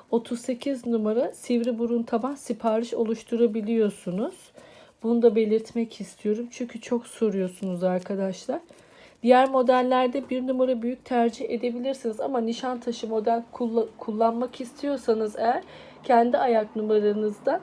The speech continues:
sipariş oluşturabilirsiniz. Yine bu, e, çift battığımız, yani beş kere battığımız ikili trabzanın tam ortasında yine tekrardan beş adet arttırma yapacağız. Orası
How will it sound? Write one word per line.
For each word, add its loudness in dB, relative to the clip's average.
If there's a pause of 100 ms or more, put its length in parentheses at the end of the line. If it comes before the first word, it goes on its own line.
sipariş -2
oluşturabilirsiniz. 0 (760)
Yine 4
bu, 6
e, 2
çift -6
battığımız, 2
yani 2
beş -2
kere 0
battığımız 0 (440)
ikili -2
trabzanın 2
tam -2
ortasında 2
yine 0
tekrardan 2
beş 0
adet 0
arttırma 2
yapacağız. 0 (600)
Orası 0